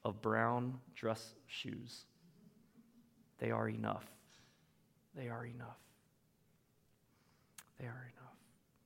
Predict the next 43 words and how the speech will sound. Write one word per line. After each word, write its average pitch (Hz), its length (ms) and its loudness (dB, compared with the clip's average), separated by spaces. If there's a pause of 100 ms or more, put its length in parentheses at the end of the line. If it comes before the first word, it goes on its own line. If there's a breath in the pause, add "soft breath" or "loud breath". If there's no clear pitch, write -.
What 135 120 4
does 135 140 4
enough 117 340 6 (160)
look 110 280 -2
like 110 220 4 (580 soft breath)
in 107 180 2
your 104 220 2
life? 107 320 -4 (1200 loud breath)
So 151 160 6
then 151 220 10
what 165 200 12
are 143 540 12
our 127 240 8
patterns 120 800 6
of 110 200 2
giving? 104 400 0
Why 131 200 8
should 123 360 0
we 110 120 2
give 104 320 2
to 104 100 -4
the 95 100 0
church? - 380 -4 (240 loud breath)
If 131 160 6
it's 131 100 0
not 151 200 12
a 131 60 12
deal 123 440 8
that 117 140 6
you're 123 100 2
striking 117 500 4
with 104 140 2
God, 107 320 10
it's 117 140 4
not 135 140 12
a 117 40 10
deal 110 320 6
that 110 140 4
you're 110 100 0
striking 107 460 2
with 104 100 2
the 107 80 -2
pastor, 107 460 4